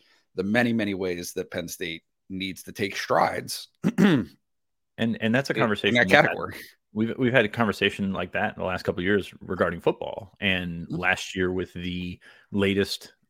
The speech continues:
Speaker 2: uh, extension for James Franklin, we had talked about the things that were not involved in the, in the print that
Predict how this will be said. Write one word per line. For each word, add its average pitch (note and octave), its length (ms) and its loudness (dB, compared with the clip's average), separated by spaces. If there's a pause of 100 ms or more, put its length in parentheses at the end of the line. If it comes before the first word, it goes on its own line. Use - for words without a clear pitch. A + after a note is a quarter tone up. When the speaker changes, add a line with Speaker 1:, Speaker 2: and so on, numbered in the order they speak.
(100)
Speaker 2:
uh, F2 200 -8
extension F#2+ 480 -2
for F2+ 100 -4
James E2+ 240 -6
Franklin, G2 500 -4
we F#2+ 140 2
had G2 140 4
talked - 260 -2
about F#2 240 -2
the G#2 80 -10
things F#2+ 300 -2
that F#2+ 80 2
were F2+ 120 -2
not F2+ 260 -2
involved F2+ 420 -2
in F#2 100 -2
the, F#2 120 -4 (180)
in F2+ 180 -6
the F2 120 -8 (120)
print G2+ 280 0
that E2+ 200 -4